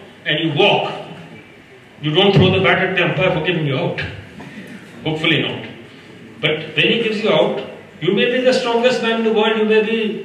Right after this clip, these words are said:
Hitler himself, but the umpire gives you out, quietly walk. Sports teaches you that. These are qualities which you learn.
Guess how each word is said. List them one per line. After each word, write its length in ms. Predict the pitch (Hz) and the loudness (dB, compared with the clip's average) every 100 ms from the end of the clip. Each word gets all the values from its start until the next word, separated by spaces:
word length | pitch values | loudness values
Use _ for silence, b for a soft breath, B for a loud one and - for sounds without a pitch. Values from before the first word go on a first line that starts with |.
| - | -6
Hitler 380 | - 175 214 214 | -2 0 2 4
himself, 560 | 202 196 202 147 - | 4 4 2 0 -2
but 180 | 147 139 | -6 -6
the 120 | 170 160 | -6 -6
umpire 280 | 156 254 226 | -2 0 0
gives 180 | 220 | -2
you 120 | 208 196 | 0 0
out, 260 | 202 196 - - | 0 -2 -6 -4
quietly 360 | 185 185 185 190 | -4 -4 -2 2
walk. 400 | - - - - - - - - - - - - - - - - | 2 2 -2 -10 -16 -20 -20 -20 -20 -20 -20 -20 -20 -20 -20 -20
Sports 460 | - - 185 196 190 | -18 -2 2 4 4
teaches 380 | 190 170 156 135 | 2 -2 -4 -4
you 100 | 139 | -6
that. 260 | - - - - | -8 -12 -14 -6
These 180 | 139 156 | -2 2
are 180 | 185 175 | 2 2
qualities 580 | 190 202 202 214 185 | 4 4 2 0 0
which 300 | 190 190 - | 0 0 0
you 180 | 165 165 | -2 -2
learn. 420 | 147 160 - - | 0 0 0 -6